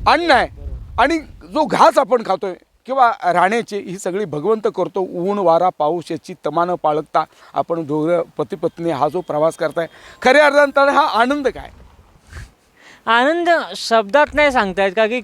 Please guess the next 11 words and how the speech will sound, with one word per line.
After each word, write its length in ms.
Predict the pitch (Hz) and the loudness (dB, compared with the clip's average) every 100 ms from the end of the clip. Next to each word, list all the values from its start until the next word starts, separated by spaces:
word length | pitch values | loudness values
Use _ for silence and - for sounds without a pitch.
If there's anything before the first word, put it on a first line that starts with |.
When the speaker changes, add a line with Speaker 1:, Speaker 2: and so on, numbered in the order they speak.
| - | -6
Speaker 2:
खूप 300 | 240 262 208 | -2 0 0
वेगळा 360 | 208 202 226 240 | 2 4 6 4
आनंद 340 | 226 226 220 | 4 0 0
आहे. 80 | 208 | 0
याच्यात 160 | 202 202 | 0 -2
ना 140 | 214 | -2
दमतो 440 | 190 180 175 214 208 | -2 -4 -2 -2 0
माणूस, 440 | 190 190 190 180 | 0 0 -4 -4
ना 160 | 196 196 | -2 0
हे 120 | 185 | 0
करतो. 560 | 185 175 190 185 190 | -2 -2 -4 -6 -8